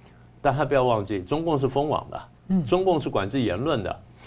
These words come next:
Speaker 1: 什么言论能在网络上广为流传，什么言论不能在网络上广为流传，中共是有尺寸、尺度在哪，它是严守着的。你不然你今天讲说，你说中共就应该跟这俄罗斯划清界限，应该谴责俄罗斯。你上网去看，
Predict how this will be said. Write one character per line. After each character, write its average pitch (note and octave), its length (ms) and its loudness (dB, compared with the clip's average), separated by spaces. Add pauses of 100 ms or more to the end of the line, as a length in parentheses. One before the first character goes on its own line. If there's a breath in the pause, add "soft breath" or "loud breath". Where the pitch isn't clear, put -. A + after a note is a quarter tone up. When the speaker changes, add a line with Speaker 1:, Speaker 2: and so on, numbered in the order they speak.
(140 loud breath)
Speaker 1:
什 - 220 0
么 G3 100 0
言 C#3 220 4
论 E3+ 180 0
能 B2 140 2
在 C#3+ 80 2
网 A2+ 240 2
络 C#3 80 0
上 C3+ 160 0
广 G2+ 220 0
为 B2 80 2
流 B2+ 160 4
传， A#2 180 0
什 B2 140 -4
么 C#3+ 80 -2
言 C3 120 4
论 C3+ 140 0
不 G#3 240 2
能 C3+ 160 4
在 C#3+ 80 4
网 G#2+ 200 2
络 A#2+ 60 0
上 C3 80 2
广 G#2 220 0
为 A2 80 0
流 A2+ 160 2
传， G2+ 260 -2 (400 loud breath)
中 E3+ 200 0
共 D3+ 100 2
是 C#3 100 0
有 B2 80 4
尺 A2+ 300 -6
寸、 B2 180 -2
尺 A#2+ 240 -2
度 D3 160 0
在 C#3 200 0
哪， F#2 160 -2
它 C3 160 -4
是 C3 100 0
严 A2 340 2
守 F#2 280 0
着 G2 120 -2
的。 F#2+ 200 -4 (760 loud breath)
你 A#2 200 0
不 C3+ 100 0
然 D3+ 80 4
你 B2 140 2
今 C3+ 120 0
天 C#3 140 2
讲 G#2+ 240 0
说， A2+ 340 2 (300 loud breath)
你 G#2 80 -6
说 B2+ 240 4
中 D#3 260 0
共 D3+ 200 4
就 C3 100 -2
应 D#3 180 4
该 D3 160 4
跟 D3 240 2
这 C3+ 240 4
俄 A2+ 120 2
罗 C#3 160 4
斯 D3 160 0
划 C#3+ 200 2
清 B2+ 200 -2
界 C3 160 2
限， B2+ 120 2
应 B2 60 0
该 C#3 100 2
谴 C3 100 -2
责 A2+ 180 0
俄 A#2+ 80 4
罗 B2 80 4
斯。 B2 240 0
你 A2+ 120 -2
上 C#3 220 0
网 A2 140 0
去 B2 120 0
看， A#2+ 300 0